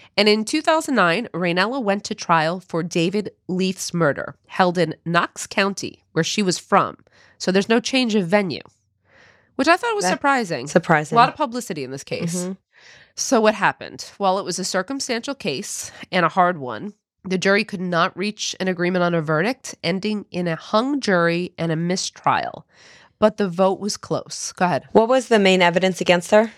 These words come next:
Speaker 1: It relates mostly to the firearms, the shots that were fired, and then also, I'm gonna go through it, her story and how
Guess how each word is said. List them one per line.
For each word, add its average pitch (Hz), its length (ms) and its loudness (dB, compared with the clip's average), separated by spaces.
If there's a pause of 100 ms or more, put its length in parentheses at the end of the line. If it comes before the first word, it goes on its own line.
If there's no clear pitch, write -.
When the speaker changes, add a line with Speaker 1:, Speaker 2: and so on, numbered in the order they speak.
(280)
Speaker 1:
It 233 140 6
relates 226 600 -2
mostly 208 560 -2
to 214 200 -2
the 170 140 -2
firearms, 196 840 0
the 165 100 -4
shots - 380 -2
that - 160 -8
were 175 100 -4
fired, 180 580 -2 (400)
and 208 160 2
then 202 200 6
also, 226 560 0
I'm 180 160 -2
gonna 180 160 0
go 170 160 -2
through 175 240 -2
it, - 160 -2
her 175 120 -2
story - 840 -2
and 160 140 0
how 165 560 0